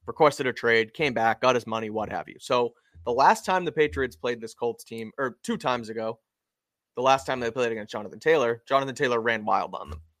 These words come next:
a hundred seventy yards, a long touchdown to ice the game. They gave him the ball, like, thirty times. Um, so we mentioned Minshew, and he's gonna have to make plays at the right time, but they also have two really good running backs right now who, um, can really kill you,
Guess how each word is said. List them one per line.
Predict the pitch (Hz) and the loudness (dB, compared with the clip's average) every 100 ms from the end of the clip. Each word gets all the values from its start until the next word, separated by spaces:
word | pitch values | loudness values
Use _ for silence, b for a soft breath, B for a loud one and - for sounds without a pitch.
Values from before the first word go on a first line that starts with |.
| - | -6
a | |
hundred | 135 160 147 | 0 0 2
seventy | 160 139 139 | 2 2 4
yards, | 127 123 120 | 4 4 2
a | 110 | -2
long | 120 147 | 2 2
touchdown | 139 147 135 135 127 | 2 0 0 -2 2
to | |
ice | 113 120 - | 2 0 -4
the | |
game. | 117 107 104 104 b b b b | -12 -12 -12 -14 b b b b
They | 123 | -8
gave | 123 131 | -4 -4
him | |
the | 127 | 0
ball, | 120 117 | 2 2
like, | 101 | -2
thirty | - - 139 139 | -6 2 4 4
times. | 135 - 110 110 110 - - _ _ - | 0 -2 -4 -4 -6 -10 -16 _ _ -12
Um, | 113 113 | -10 -8
so | - 151 | -2 0
we | 147 | 4
mentioned | 175 202 165 | 4 4 2
Minshew, | 147 151 - 113 | 2 2 -4 -6
and | 117 | -2
he's | 139 | 0
gonna | 156 135 | 2 6
have | 131 | 6
to | 131 | 6
make | 127 - | 0 2
plays | 127 120 | 0 0
at | 117 | 0
the | |
right | 117 117 | 0 0
time, | 117 117 120 | 0 -2 -2
but | 110 - _ _ _ - | -4 -8 _ _ _ 2
they | 147 | 6
also | 175 180 170 | 6 8 8
have | 151 110 | 6 4
two | - 147 127 110 _ | -2 0 -2 -6 _
really | - 131 139 135 | -4 2 4 4
good | 131 | 0
running | 120 117 117 | 0 0 0
backs | 107 104 - | -4 -6 -4
right | 101 | -6
now | 98 104 104 | -6 -10 -8
who, | 120 107 98 _ _ - | -6 -6 -8 _ _ -4
um, | 113 101 98 95 _ _ _ _ _ _ _ _ _ - | -2 -2 -6 -14 _ _ _ _ _ _ _ _ _ -10
can | - 131 | 0 4
really | 131 127 | 6 6
kill | 120 135 98 | 4 0 -2
you, | 95 | -4